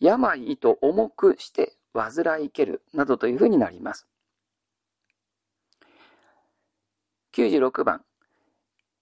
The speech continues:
えー、二つのやの見分け方はどうかとありますが、えー、やには、えー、形助詞、疑問反語の形助詞の場合と、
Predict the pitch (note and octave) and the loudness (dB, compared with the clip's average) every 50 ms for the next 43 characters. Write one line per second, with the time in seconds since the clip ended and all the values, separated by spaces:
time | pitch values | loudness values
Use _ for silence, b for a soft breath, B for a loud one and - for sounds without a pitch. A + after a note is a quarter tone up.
0 | _ _ - - B3 A#3+ A#3+ B3 - - - - - B3 B3 B3+ - - C4 A#3+ | _ _ -2 2 4 4 4 2 0 -4 -8 -8 -4 -4 -4 -4 -4 0 4 4
1 | G3 D#3 C3 - - F3 F#3 C#3+ B2 A2 - - A#2+ C#3+ E3+ F#3 - G3+ F#3+ - | 4 4 2 0 -2 -2 -2 -2 -4 -6 -2 2 4 4 4 4 2 0 2 2
2 | G3 G3 - G#2 G#2 B2 E3 - - _ _ - - D3+ D#3 - - - - - | 0 -2 -2 -4 -2 -2 -2 -4 -4 _ _ -2 2 4 4 4 2 -4 -8 -8
3 | _ _ _ _ _ _ _ _ _ - E3 E3 - - - B2+ C3+ C#3+ C#3+ C3+ | _ _ _ _ _ _ _ _ _ 0 2 2 2 2 -2 0 4 4 4 4
4 | C3 - - G2 A#2+ B2+ G2+ - _ b b b b b b b b b b b | 4 0 -2 0 0 0 0 -2 _ b b b b b b b b b b b
5 | b b b - - A2+ - - - G3 A#3+ C4 A3+ E3 C3+ E3 F3+ C#3+ - _ | b b b -2 0 0 2 6 8 8 8 8 4 4 4 4 2 2 -2 _
6 | _ _ _ _ _ _ _ - - F#2+ F2 - - - D3 C#3 A#2+ C#3+ A#2 - | _ _ _ _ _ _ _ -8 -6 -6 -4 -2 0 0 2 2 2 -2 -4 -4
7 | - G2 - _ _ _ _ _ _ _ - A#2 A#2+ D3+ F3+ G#3+ A#3 A#3+ A3 A3+ | -10 -14 -14 _ _ _ _ _ _ _ -8 -2 0 2 4 4 2 2 -2 -4
8 | A3+ A3 A3 G#3+ G#3+ - C4 B3 F#3+ D3 A#2+ - - A#2 - A#2+ A#2 A2 A2 _ | -4 -4 -6 -10 -4 -2 -2 0 0 -2 -2 -2 -6 -4 -2 -4 -4 -4 -6 _
9 | - - G3+ B3 - | -2 0 0 0 -2